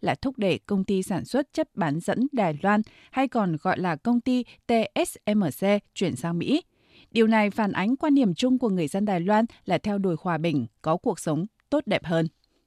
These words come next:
Việc bà Thái Anh Vân thất thế đã phản ánh người dân Đài Loan ngày càng nhận thức rõ bộ mặt thật của Đảng Dân Tiến là cố tình tạo bầu không khí căng thẳng giữa hai bờ eo biển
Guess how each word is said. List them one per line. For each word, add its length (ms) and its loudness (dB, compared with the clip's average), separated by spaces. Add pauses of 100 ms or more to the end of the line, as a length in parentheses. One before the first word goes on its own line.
(420)
Việc 240 4
bà 220 2
Thái 220 -2
Anh 220 2
Vân 260 4
thất 240 -4
thế 240 0
đã 200 2
phản 180 -2
ánh 240 -2
người 140 0
dân 160 -4
Đài 160 -2
Loan 280 -2
ngày 140 -2
càng 300 -4
nhận 180 -4
thức 200 -8
rõ 220 4 (280)
bộ 180 4
mặt 240 0
thật 160 -2 (140)
của 180 -2
Đảng 240 -4
Dân 200 -4
Tiến 300 -2 (260)
là 180 0
cố 200 -2
tình 240 0
tạo 260 -2
bầu 200 0
không 200 -2
khí 140 -4
căng 260 -2
thẳng 400 -2
giữa 280 -2
hai 160 -4
bờ 200 0
eo 220 -2
biển 300 0